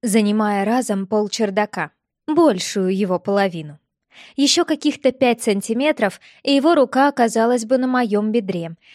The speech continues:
Зато в этом положении было замечательно видно косую сажень в штанах, вздымающую его ширинку. В здоровом теле здоровый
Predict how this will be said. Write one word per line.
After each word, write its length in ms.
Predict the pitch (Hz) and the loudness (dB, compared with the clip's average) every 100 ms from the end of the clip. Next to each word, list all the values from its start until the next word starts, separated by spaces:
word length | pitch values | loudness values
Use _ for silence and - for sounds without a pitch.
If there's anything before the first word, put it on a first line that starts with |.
| _ | _
Зато 300 | 208 220 220 | 0 2 2
в 20 | |
этом 240 | 202 196 190 | 0 -2 -2
положении 640 | 196 202 214 277 247 214 | 0 2 2 2 2 0
было 280 | 202 269 254 | 2 2 2
замечательно 840 | 226 220 208 262 269 269 240 233 | 2 -4 -2 -2 -2 0 -2 -2
видно 360 | 214 240 233 247 | -2 -4 -4 -4
косую 480 | 233 214 - 240 233 | -2 -4 -2 -2 -2
сажень 500 | - 220 208 220 214 | 0 0 0 -2 -4
в 60 | |
штанах, 640 | - - 233 220 170 - - - - | -6 -4 -2 -2 -4 -6 -20 -20 -10
вздымающую 840 | 190 190 190 214 220 196 - 202 | -4 -2 0 0 0 -2 -4 -4
его 220 | 196 190 | -4 -4
ширинку. 680 | 190 214 180 160 156 160 156 _ _ _ _ | -4 -2 -4 -6 -12 -14 -14 _ _ _ _
В 60 | 233 | -6
здоровом 560 | 202 202 196 185 185 | 0 0 0 -2 -6
теле 440 | 175 214 240 285 311 | -4 0 0 0 -4
здоровый 760 | 233 214 196 202 220 254 233 | 0 2 2 0 0 -4 -6